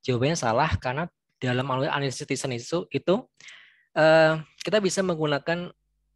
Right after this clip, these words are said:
banyak stasiun hujan, bisa lima, bisa sepuluh. Pad-, dan idealnya lebih bagusnya adalah ketika kita punya banyak stasiun hujan untuk memprediksi suatu keadaan, eh, hujan wilayah di kondi-, eh, di daerah tertentu. Jadi semakin banyak stasiun hujan, kita bisa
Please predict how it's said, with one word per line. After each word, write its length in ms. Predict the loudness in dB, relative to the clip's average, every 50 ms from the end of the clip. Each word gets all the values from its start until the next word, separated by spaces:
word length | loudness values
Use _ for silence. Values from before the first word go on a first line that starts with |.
| _ _
banyak 400 | -4 -2 -2 -2 0 -2 -2 -4 -4 _ _ _ _ _ _ -16
stasiun 400 | -12 -6 -4 -4 -4 -4 -4 -6
hujan, 320 | -4 -2 -2 -2 -2 -4 -10
bisa 240 | -10 -8 -6 -4 -4
lima, 400 | -4 -4 -4 -4 -4 -4 -4 -4
bisa 240 | -6 -8 -8 -8
sepuluh. 480 | -8 -8 _ -4 -2 0 0 -2 -2 -6 -10 _ _ -20 -20 -20 _ _
Pad-, 240 | -6 -6 -6 -8 -18 _ -20 -8 -2 0
dan 320 | 2 2 2 0 -4 -8 _ -2
idealnya 640 | -2 -2 0 2 2 4 4 2 2 0 -2 -2
lebih 320 | -2 -2 -4 -6 -6 -6 -6
bagusnya 480 | -6 -8 -8 -10 -10 -8 -6 -6 -6
adalah 160 | -4 -6 -6 -8
ketika 240 | -8 -6 -4 -4
kita 220 | -2 -2 -4 -6 -6
punya 320 | -8 _ -8 -6 -4 -4 -4
banyak 240 | -4 -6 -8 -8
stasiun 320 | -6 -6 -6 -4 -6 -8 -8
hujan 320 | -8 -4 -4 -2 -2 -2
untuk 240 | -4 -6 -6 -6 -4
memprediksi 400 | -4 -4 -4 -4 -6 -10 -8 -8
suatu 320 | -4 -2 -2 -2 -2 -2
keadaan, 560 | -4 -2 -2 -2 -2 -2 -2 -4 -4 -4 -6 -6 -10 _ _ _ _ -20 -20 -20 -20 _ _ 0
eh, 140 | 0 2 2 2
hujan 320 | 0 0 0 0 0 0
wilayah 320 | 0 -2 0 0 -2 -2
di 160 | -2 -4 -6 -4
kondi-, 320 | -4 -4 -4 -4 -6 -6
eh, 160 | -4 -2 -2
di 80 | 0 0
daerah 240 | 0 0 0 0 -2
tertentu. 480 | -4 -6 -10 -8 -4 -2 -4 -4 -4 _ _ _ _ _ _ _
Jadi 160 | -10 -8 -8
semakin 480 | -6 -6 -8 -8 -8 -6 -6 -4 -4
banyak 240 | -4 -4 -4 -4 -8 -8 -6
stasiun 320 | -4 -4 -4 -4 -4 -6
hujan, 320 | -6 -2 -2 -2 -2 -2 -6
kita 160 | -6 -6 -6
bisa 400 | -6 -4 -4 -2 -2 -2 -2